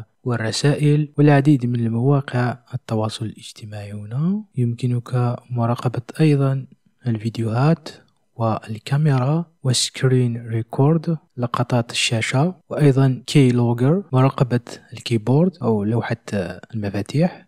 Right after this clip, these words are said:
ومراقبة الواي فاي. يمكنك مراقبة أيضًا موقعه الجغرافي. يتمتع هذا التطبيق بمزايا قوية وحماية أيضًا قوية جدًا، وتطبيق آمن. ولكن لكي تتحصل على جميع المزايا هنا،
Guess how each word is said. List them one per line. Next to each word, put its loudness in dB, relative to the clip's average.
ومراقبة 0
الواي -2
فاي. 0
يمكنك 6
مراقبة 0
أيضًا 2
موقعه 0
الجغرافي. 2
يتمتع 6
هذا 6
التطبيق 2
بمزايا -2
قوية 6
وحماية -2
أيضًا -8
قوية 2
جدًا، 2
وتطبيق 2
آمن. 4
ولكن 4
لكي -2
تتحصل -4
على -8
جميع -4
المزايا 2
هنا، 2